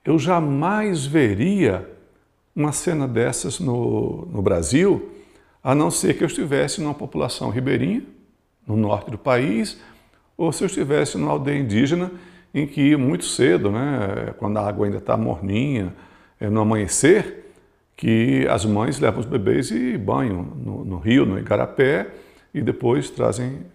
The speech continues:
de volta, né, para os cuidados. Então, eh, me chamou a atenção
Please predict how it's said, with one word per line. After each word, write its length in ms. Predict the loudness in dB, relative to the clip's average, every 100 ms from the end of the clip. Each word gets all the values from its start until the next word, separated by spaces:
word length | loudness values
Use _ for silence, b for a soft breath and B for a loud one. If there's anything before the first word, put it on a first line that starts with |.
| _ _
de 100 | _
volta, 380 | -2 2 2 0
né, 140 | -6 -4
para 140 | -4
os 80 | -4
cuidados. 540 | -2 0 0 -2 -8 -18 _ _ _ _ _ _ _ _ -20 -10
Então, 580 | -2 2 4 2 0 -6 B B B B B B B
eh, 360 | 2 6 6 6
me 120 | 4
chamou 260 | 2 2 2
a 40 |
atenção 600 | 2 0 0 0 -2 -8